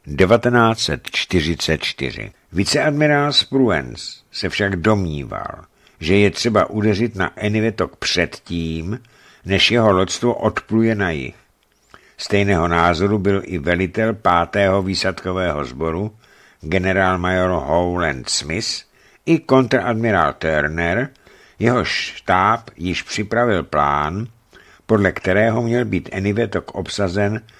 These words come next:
hned po skončení Flintlocku. Protože Flintlock od počátku probíhal velmi úspěšně, již druhého února Turner doporučil Spruancovi, aby byla bez ok-, odkladu zahájena operace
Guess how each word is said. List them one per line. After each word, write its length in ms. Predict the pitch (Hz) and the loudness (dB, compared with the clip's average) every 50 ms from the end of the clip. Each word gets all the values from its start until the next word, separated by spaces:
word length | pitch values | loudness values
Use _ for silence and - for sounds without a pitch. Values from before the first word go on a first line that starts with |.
| - - | -20 -14
hned 480 | - - 69 85 101 123 139 135 - - - _ | -8 -6 -4 0 0 0 0 0 -4 -12 -8 _
po 120 | 92 82 | -4 -4
skončení 720 | - - - 107 107 107 101 - - 107 104 101 101 98 | -4 -4 -2 -2 -2 -2 -2 -4 -4 -2 -2 -2 -2 -4
Flintlocku. 840 | 87 - - 82 90 90 80 - - 98 98 87 - - 73 62 50 - _ _ _ _ | -4 -4 -4 -4 -2 -4 -4 -4 0 0 0 0 0 -6 -10 -10 -10 -12 _ _ _ _
Protože 380 | - 98 85 - 120 113 127 - | 0 0 2 2 2 4 4 2
Flintlock 680 | - - 98 135 143 131 123 - 85 73 - - - | 2 0 -2 -2 -4 -4 -6 -4 -2 -2 -4 -4 -6
od 160 | - 117 107 | -4 -4 -4
počátku 560 | - - 120 104 - 110 113 113 107 - 107 90 | -2 -4 -4 -2 0 0 0 0 0 -2 -4 -4
probíhal 560 | - 92 104 98 92 98 82 85 85 82 71 | 0 2 2 2 4 2 4 4 4 4 4
velmi 520 | 65 90 113 143 151 151 135 110 98 82 | 4 4 4 4 4 2 0 0 -2 -4
úspěšně, 760 | 65 73 73 - - - 90 85 80 - - 90 92 98 120 - - - - - - - - - - - - | -4 -6 -8 -10 -8 -6 -4 -4 -4 -4 -6 -4 -4 -4 -4 -6 -10 -20 -20 -20 -20 -20 -20 -20 -20 -10 -2
již 240 | 95 110 107 98 85 | 2 4 4 4 4
druhého 480 | 78 107 107 117 143 151 135 143 135 | 4 4 4 6 6 6 6 4 0
února 460 | 143 156 147 139 131 107 87 78 73 71 | -2 -2 -2 0 2 2 4 4 2 2
Turner 520 | - - 98 117 123 123 113 95 80 73 | 0 0 2 2 2 2 2 0 0 2
doporučil 600 | 76 92 85 - 113 117 123 120 - - 113 101 | 0 -2 -2 -2 -2 -2 0 -2 -2 -2 -2 -2
Spruancovi, 840 | - - - 80 80 80 80 80 78 - - 90 90 87 98 117 151 - _ _ _ - _ - - - - - - - | -2 -4 -6 -4 -2 -2 -2 -2 -2 -4 -4 -2 -2 0 0 -2 -4 -6 _ _ _ -20 _ -20 -20 -20 -20 -20 -20 -8
aby 240 | - 85 95 101 104 | -2 0 2 4 4
byla 240 | 92 104 120 127 120 | 4 4 2 2 4
bez 220 | 107 117 104 - | 2 2 0 0
ok-, 180 | - - 117 107 - _ _ - | -2 -6 -8 -8 -10 _ _ -4
odkladu 520 | 123 120 - - - 127 135 131 117 107 | -2 -2 -2 -2 -2 -2 -2 0 0 -2
zahájena 640 | 90 73 82 82 82 92 107 117 117 117 107 101 - - | 0 2 2 2 4 2 2 2 0 0 0 -2 -2 -2
operace 560 | 90 82 - 104 104 104 101 - - 101 | -4 -4 -2 -2 0 0 -2 -2 -4 -6